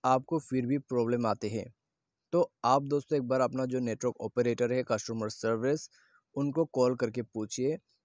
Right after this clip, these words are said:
कि प्रॉब्लम किस वजह से आ रहा है, आपका मैसेज क्यों नहीं जा रहा है। यदि कोई भी इशू है तो वो आपको डायरेक्टली बता देगा, ठीक है। तो इस तरीके से आप जो है प्रॉब्लम को फिक्स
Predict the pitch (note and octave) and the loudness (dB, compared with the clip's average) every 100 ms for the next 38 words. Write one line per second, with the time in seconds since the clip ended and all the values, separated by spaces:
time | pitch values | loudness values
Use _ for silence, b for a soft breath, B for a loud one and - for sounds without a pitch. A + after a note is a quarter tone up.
0 | - D#3 - B2+ A#2 A#2+ C#3 D#3+ - _ | -6 -6 0 2 2 2 0 -2 -14 _
1 | - C3 A#2+ A#2+ A#2+ C#3 B2 C3+ B2+ B2+ | -8 -6 -2 -2 -2 2 4 4 2 0
2 | A#2+ A2 A2 A2 D3+ C#3+ - A2 G2+ G2 | -2 -2 -4 -4 -6 -6 -6 -6 -6 -6
3 | F#2 D2+ - - _ _ A#2+ D#3+ E3+ C#3+ | -6 -6 -10 -16 _ _ 0 0 0 -2
4 | C#3+ D3+ - A2+ G#2 B2 B2 D3 b b | 0 0 -2 -6 -4 -2 -2 -2 b b
5 | b - B2+ B2 A2+ - B2 G#2 G2+ A2 | b -6 0 2 2 0 0 0 0 -4
6 | G#2+ - F#2+ E2 D#2+ - - _ - - | -6 -4 -4 -4 -8 -12 -20 _ -20 -4
7 | C3 C3+ D#3 b b b _ B2 B2+ B2 | 0 0 -2 b b b _ -2 0 0
8 | B2 A2+ A#2 C#3+ A#2+ A#2 A2 C3+ B2 G#2+ | 0 0 -2 0 0 0 -4 -4 0 0
9 | G#2 G2+ D3+ F3 - G#2+ G#2 - | -2 -4 -4 -4 -6 -6 -6 -10